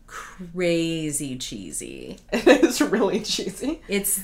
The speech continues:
Speaker 1: the craziest thing in the world.
Speaker 2: Right.
Speaker 1: And because it's not just that, it's, like, multiple times we see her face up,
Speaker 2: And,
Speaker 1: up
Speaker 2: like,
Speaker 1: here
Speaker 2: we
Speaker 1: in
Speaker 2: see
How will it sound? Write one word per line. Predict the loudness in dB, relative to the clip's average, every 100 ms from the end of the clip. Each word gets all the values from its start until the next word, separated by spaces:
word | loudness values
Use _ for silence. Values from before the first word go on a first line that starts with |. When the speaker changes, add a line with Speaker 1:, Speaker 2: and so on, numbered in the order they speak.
| -6
Speaker 1:
the | -2 0
craziest | -2 0 2 2 0 -2
thing | -2 -4
in |
the | -4
world. | -6 -6 -6 -2
Speaker 2:
Right. | 6 6
Speaker 1:
And | 6
because | 2 2 2 2
it's | 0 2 4
not | 4 4
just | 0 0
that, | 2 4 4 4
it's, | -2 -4
like, | -4
multiple | -2 0 2 0 -2 -4
times | -2 -2 -2 -4
we | -4
see | -4
her | -2 -2
face | -2 -6 -6 -8 -8 -12 -20 -4
up, | 0 4
Speaker 2:
And, | 10
Speaker 1:
up |
Speaker 2:
like, | 10 10
Speaker 1:
here | 4 0 0 0 2
Speaker 2:
we | 4
Speaker 1:
in |
Speaker 2:
see | 6